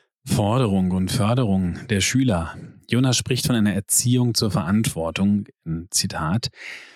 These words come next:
„die in der Praxis zum Beispiel mit Diensten beim Roten Kreuz umgesetzt würde.“ Inspiration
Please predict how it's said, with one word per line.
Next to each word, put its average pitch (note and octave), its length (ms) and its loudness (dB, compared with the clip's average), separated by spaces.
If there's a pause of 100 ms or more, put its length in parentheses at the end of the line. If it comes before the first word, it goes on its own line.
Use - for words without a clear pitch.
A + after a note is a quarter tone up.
(320)
„die B2 200 2
in A#2 80 4
der G2+ 140 4
Praxis - 840 0 (400)
zum F2 220 2
Beispiel G#2 640 0
mit - 340 -2
Diensten A2+ 640 2
beim F2+ 300 0
Roten F2 360 0
Kreuz G2 460 0
umgesetzt E2+ 640 -2
würde.“ A2+ 400 -4 (1500)
Inspiration A#2 840 0